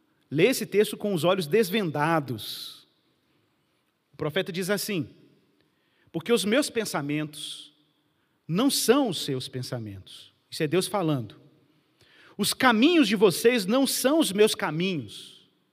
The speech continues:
diz o Senhor. "Porque assim como os céus são mais altos do que a terra, assim os meus caminhos, os meus pensamentos são mais altos do que o pensamento de vocês.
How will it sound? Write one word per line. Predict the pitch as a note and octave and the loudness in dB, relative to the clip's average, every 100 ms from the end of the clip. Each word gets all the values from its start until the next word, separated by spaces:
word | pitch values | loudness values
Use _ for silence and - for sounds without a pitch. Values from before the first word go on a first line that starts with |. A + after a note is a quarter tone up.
| _ | _
diz | - D3 | -6 -4
o | D#3+ | -4
Senhor. | - G3 F#3+ D#3 - _ _ _ _ _ _ _ _ | -6 -6 -6 -8 -10 _ _ _ _ _ _ _ _
"Porque | D#3 - | -4 2
assim | F3 - A#3 | 2 2 -4
como | G#3 F#3+ | -2 -4
os | E3+ | -2
céus | G#3 G3+ F#3+ | 0 0 0
são | F3+ | -2
mais | E3+ C#3+ B2 | 0 0 2
altos | F#3+ A3 F#3+ | 4 2 0
do | D#3 | -4
que | E3 | -2
a | C#3+ | 0
terra, | - G3 E3+ - - - - | 4 6 6 2 -6 -16 -4
assim | E3+ D#3 - D#4 D4 C3 C3 | -4 -2 0 2 2 0 -6
os | D#3 | -6
meus | C#3+ E3+ - | -4 -4 -2
caminhos, | F#3 D3+ E3 A#3+ D3 | -2 0 0 0 -2
os | C3+ | -2
meus | F3+ F#3 | -2 -2
pensamentos | F3 - C#3+ G3 B3+ | -4 -4 -2 -2 0
são | A#3+ | -2
mais | A3 E3 E3 | 0 -2 0
altos | C4 C4+ D#3+ | 0 -2 -6
do | D3 | -8
que | D3+ | -6
o | |
pensamento | D3+ D#3+ F#3 E3 D3+ D#3 | -4 -4 -2 -2 -2 -4
de | D#3 | -8
vocês. | C4 - F3+ A2 - - | -8 -8 -10 -10 -16 -20